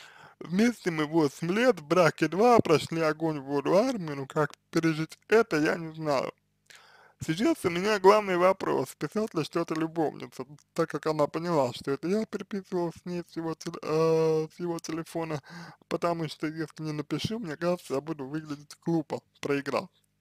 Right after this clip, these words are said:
После первого случая, когда я увидела сообщение, я ей написала что-то т-, типа того: «Ладно, мужчина полигамен, но у тебя-то нет,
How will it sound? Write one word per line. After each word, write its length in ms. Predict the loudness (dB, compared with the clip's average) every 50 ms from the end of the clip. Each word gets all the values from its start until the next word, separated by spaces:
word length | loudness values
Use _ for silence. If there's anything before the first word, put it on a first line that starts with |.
| _ _ _ -20 -20 -20 -20 -20 -20 -20 _ _
После 300 | 0 0 2 2 -2 0
первого 340 | 4 4 4 6 6 4 2
случая, 460 | 2 0 0 0 0 0 0 -2 0
когда 300 | 0 -2 -2 0 2 2
я 80 | 0
увидела 340 | 0 -2 -4 -2 -2 -2 -2
сообщение, 640 | 0 0 0 0 0 0 -4 -6 -6 -4 -4 -2 -2
я 100 | 0 0
ей 80 | 0 -4
написала 500 | -6 -8 -10 -6 -2 0 0 0 0 -2
что-то 320 | -4 -8 -6 -6 -4 -6
т-, 200 | -6 -8 -16 -12 _
типа 220 | -8 -6 -4 -4
того: 340 | 0 2 2 4 4 6 6
«Ладно, 280 | 6 6 6 4 2 -2
мужчина 480 | -4 -4 -6 -8 -6 -8 -4 -4 -4 -4
полигамен, 560 | -4 -6 -6 -4 -2 -2 -2 -2 -4 -6 -6
но 100 | -6 -6
у 40 | -6
тебя-то 540 | -10 -6 -4 -2 -2 -2 -4 -8 -12 -12 -8
нет, 240 | -4 -4 -4 -4